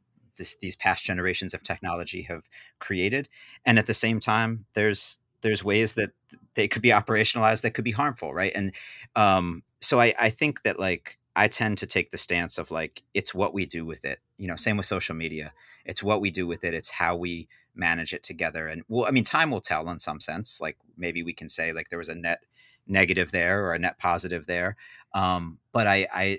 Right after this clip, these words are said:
I tend to think, like, with each of these, we see both, right? We see, um, victories for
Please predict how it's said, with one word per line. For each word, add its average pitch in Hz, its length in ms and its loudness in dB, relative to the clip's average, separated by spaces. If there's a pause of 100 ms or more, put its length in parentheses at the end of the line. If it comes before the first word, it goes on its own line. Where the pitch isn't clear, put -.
I 92 100 -4
tend 101 260 -4
to 98 80 -8
think, 98 280 -6
like, 92 220 -8 (220)
with 95 180 -8
each 123 200 -4
of 104 80 -4
these, 82 400 -8
we 87 100 -16
see 113 240 -2
both, - 420 -2
right? 90 260 -2
We 92 100 -6
see, 95 540 -2 (440)
um, 82 540 -4 (360)
victories 120 840 0
for 87 640 -4